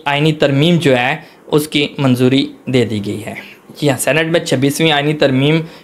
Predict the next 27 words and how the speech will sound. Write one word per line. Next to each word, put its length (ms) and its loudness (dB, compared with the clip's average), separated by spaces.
बिल 260 2
दो 220 4
तिहाई 320 0
अक्सरियत 500 0
से 280 -2
मंजूर 440 4
कर 180 -2
लिया 240 -2
गया 180 -8
है। 240 -10
पीटीआई 460 2
ने 320 -2
सुन्नी 380 2
इत्तेहाद 560 0
कौंसिल 380 2
जो 160 2
है 320 0
उन्होंने 360 2
और 320 0
एमडब्ल्यूएम 840 2
क-, 120 -2
ने 280 0
जो 140 2
है 80 2
ना 80 0
इजलास 440 2
की, 280 2